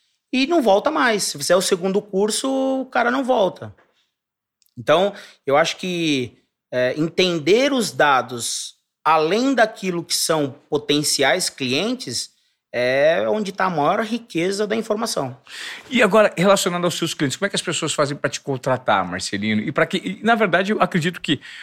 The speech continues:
Speaker 2: você, por trabalhar com inteligência de mercado, você não pode nem divulgar muito a qualidade e a recorrência dos seus clientes, né?
Speaker 1: Sim.
Speaker 2: A, é o segmento do seu cliente.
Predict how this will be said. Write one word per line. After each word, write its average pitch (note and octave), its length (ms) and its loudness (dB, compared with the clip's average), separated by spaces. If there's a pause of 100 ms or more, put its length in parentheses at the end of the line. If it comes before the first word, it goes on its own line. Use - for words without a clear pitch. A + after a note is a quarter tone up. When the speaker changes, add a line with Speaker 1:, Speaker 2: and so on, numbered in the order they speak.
(100)
Speaker 2:
você, D#3+ 240 4
por A3+ 120 -8
trabalhar D3+ 340 6
com C#3 100 -4
inteligência A#2+ 560 -2
de G#2+ 80 -8
mercado, A#2 560 0 (400)
você - 120 -10
não D3+ 100 0
pode D3+ 200 2
nem F3+ 140 -2
divulgar E3+ 440 2
muito C#3+ 300 -2
a D3 60 2
qualidade B2+ 760 2
e D3+ 40 6
a - 20 4
recorrência D3 520 0
dos D3 100 -8
seus D#3+ 160 -4
clientes, G#3+ 400 -2
né? G#2+ 260 -2
Speaker 1:
Sim. - 140 -4
Speaker 2:
A, A2 160 2
é B2 60 6
o B2+ 120 2
segmento D3 600 0
do - 40 -8
seu D3 100 -2
cliente. B2+ 200 -4